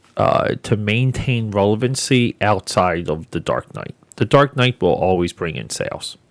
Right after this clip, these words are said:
Wherever the Dark Knight's in will always bring sales. A huge proponent, a huge element of the Flashpoint, um, paradox, the Flashpoint franchise, we'll call it,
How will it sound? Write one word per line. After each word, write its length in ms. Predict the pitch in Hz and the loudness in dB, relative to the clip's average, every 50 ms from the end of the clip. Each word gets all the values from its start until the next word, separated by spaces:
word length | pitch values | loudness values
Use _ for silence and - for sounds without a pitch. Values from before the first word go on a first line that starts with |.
| _ _ _ _ _ _ _ _ _ _ _ _ - - | _ _ _ _ _ _ _ _ _ _ _ _ -10 0
Wherever 320 | - 95 90 98 110 127 | 2 2 4 6 4 4
the 120 | 127 131 123 | 4 4 4
Dark 280 | - 120 113 113 - | 4 4 4 4 2
Knight's 260 | 131 131 147 147 - | 0 0 0 0 2
in 240 | - 92 90 92 92 | 2 2 2 2 0
will 80 | 87 82 | 0 0
always 360 | - - 87 80 82 87 - | 2 2 0 0 0 -2 -6
bring 240 | - - 76 80 - | -8 -10 -10 -8 -2
sales. 440 | - - 151 - - - - - - - - - - - - - - - - - - | 0 2 2 2 0 -4 -8 -14 -20 -20 -20 -20 -20 -20 -20 -20 -20 -20 -16 -2 2
A 80 | 131 139 | 2 4
huge 600 | 131 - - - 147 160 170 180 170 151 - - - _ | 4 2 0 0 2 4 4 4 2 0 -2 -6 -12 _
proponent, 880 | - - 135 - - 90 110 - - 196 226 262 262 180 113 - - _ _ - - _ - - _ _ _ - - _ - - _ _ _ _ _ - | -2 0 0 0 -2 -4 -2 2 2 2 4 2 2 0 -2 -4 -4 _ _ -20 -20 _ -20 -20 _ _ _ -20 -20 _ -20 -20 _ _ _ _ _ -2
a 60 | 123 | -2
huge 380 | - - 160 160 175 165 - - - _ - | 0 2 2 2 2 2 -2 -6 -8 _ 2
element 540 | 151 175 190 196 170 123 90 69 - - _ - | 4 6 6 6 6 4 0 -2 -6 -8 _ -2
of 440 | 98 98 95 92 90 87 90 - - _ _ - _ | 0 2 2 2 2 0 -6 -10 -14 _ _ -6 _
the 80 | - 107 | -2 -2
Flashpoint, 800 | - - - 95 90 95 - - - - - 107 95 90 85 - - _ _ _ - - | 0 2 2 2 2 2 0 -4 -6 -6 -4 -4 -4 -4 -6 -8 -10 _ _ _ -12 -8
um, 540 | 110 - 92 92 - 98 95 85 - - - _ | -6 -4 -4 -4 -4 -4 -6 -10 -12 -16 0 _
paradox, 800 | - - 113 117 131 123 107 - - 50 - - - - - - | 2 4 6 6 6 4 4 2 -2 -4 -6 -8 -12 -16 -20 -12
the 140 | - - - | -10 -10 -10
Flashpoint 760 | - - 110 101 104 101 - - - - 120 98 82 - - | -2 0 2 2 2 0 -4 -6 -6 -4 -4 -4 -6 -8 -10
franchise, 800 | - - - - 107 107 107 107 - - - - - - - | -14 -6 -4 0 0 0 0 0 0 0 0 0 -2 -4 -4
we'll 100 | - - | -4 -4
call 280 | - - - - - - - | -2 -2 -4 -4 -4 -6 -8
it, 60 | - | -12